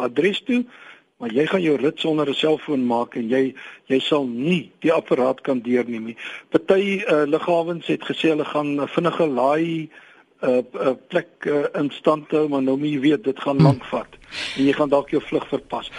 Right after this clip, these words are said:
Speaker 1: So dit gaan eintlik maar oor die, oor die veiligheid van ons as mense. Eh, ongelukkig lewe ons nou mos maar in 'n baie, 'n baie moeilike, eh, eh, wêreld, wil ek amper sê, a-, as gevolg van
Speaker 2: Ja.
Speaker 1: wat plaasgevind het.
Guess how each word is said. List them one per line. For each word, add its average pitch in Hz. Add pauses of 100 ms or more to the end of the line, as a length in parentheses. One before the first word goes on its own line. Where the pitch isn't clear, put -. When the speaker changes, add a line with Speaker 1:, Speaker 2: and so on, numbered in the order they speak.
(240)
Speaker 1:
So -
dit 165
gaan 233
eintlik 220
maar 156
oor 165
die, 156
oor 180
die 139
veiligheid 165
van 139
ons 135
as 135
mense. 151 (540)
Eh, -
ongelukkig 151
lewe 143
ons 143
nou 139
mos 135
maar 135
in 127
'n 123
baie, 127 (680)
'n 127
baie 135
moeilike, 143
eh, 139 (180)
eh, 131 (240)
wêreld, 135
wil 127
ek 123
amper 117
sê, 117
a-, 147
as -
gevolg -
van 113 (180)
Speaker 2:
Ja. 147
Speaker 1:
wat 123
plaasgevind 123
het. 123